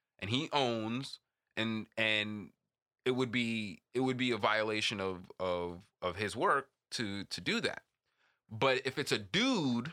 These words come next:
who's just writing jokes and using an A I generated George Carlin voice to, to voice over it, that's actually, I think, well within the, uh, the purview of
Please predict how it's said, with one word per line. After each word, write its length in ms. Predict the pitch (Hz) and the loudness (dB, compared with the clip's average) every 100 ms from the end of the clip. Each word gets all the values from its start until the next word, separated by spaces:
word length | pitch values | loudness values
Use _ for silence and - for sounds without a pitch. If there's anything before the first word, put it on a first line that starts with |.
| - | -8
who's 160 | - 120 | -4 0
just 180 | 120 95 | 0 2
writing 440 | 104 165 240 156 | 2 4 2 0
jokes 500 | 120 101 104 - - - | 0 0 -2 -6 -6 -2
and 120 | 113 | 0
using 260 | 123 123 | 0 0
an 100 | 107 - | -2 0
A 160 | 120 120 | 2 2
I 120 | 113 | 2
generated 500 | 123 110 104 101 95 | 0 -2 -2 -2 -2
George 220 | 107 98 | -2 -2
Carlin 440 | - 104 98 92 87 | -2 -2 -2 -6 -8
voice 440 | - 104 104 107 - _ _ _ - | -2 0 0 -4 -14 _ _ _ -8
to, 600 | - 110 101 98 98 87 - | -4 -2 -4 -6 -6 -8 -10
to 100 | - | -10
voice 340 | 87 107 87 - | -4 -2 0 2
over 400 | - 302 123 104 | 2 2 0 0
it, 160 | 107 - _ _ _ _ _ _ _ - | -2 -8 _ _ _ _ _ _ _ -8
that's 160 | - 427 | -6 -2
actually, 320 | 440 - 240 | -2 0 0
I 40 | |
think, 180 | 226 190 | -2 -6
well 300 | 110 113 143 | 0 0 2
within 500 | 143 - 135 123 131 - _ _ _ 104 | -2 -2 -2 -2 -6 -12 _ _ _ -6
the, 260 | 120 113 | 0 2
uh, 460 | 104 101 101 98 95 - _ _ _ | 4 4 2 2 -2 -6 _ _ _
the 80 | 117 | -8
purview 640 | - 143 139 107 98 87 101 _ - | 0 2 2 0 -6 -6 -10 _ -2
of 560 | 104 98 92 90 87 | 0 0 -4 -10 -16